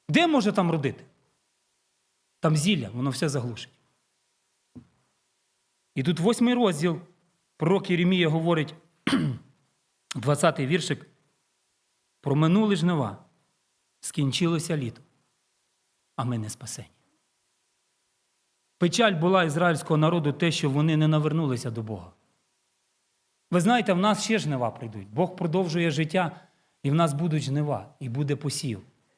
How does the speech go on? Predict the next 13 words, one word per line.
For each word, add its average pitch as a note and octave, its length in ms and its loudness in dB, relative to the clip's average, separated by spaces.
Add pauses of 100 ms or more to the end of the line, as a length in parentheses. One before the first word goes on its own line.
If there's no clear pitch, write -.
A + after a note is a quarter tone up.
(300)
і B2+ 80 -8
посіяно. C3 640 -2 (1300)
А C3 500 2
буде D#3+ 260 0
такий G3 300 -2
час, - 480 -2 (1200)
коли D3+ 240 0
ти D#3 160 0
вже C#3+ 180 0
не D#3 120 2
зможеш D3 440 -2
нічого A2 380 -8
зробити. G#2 420 -12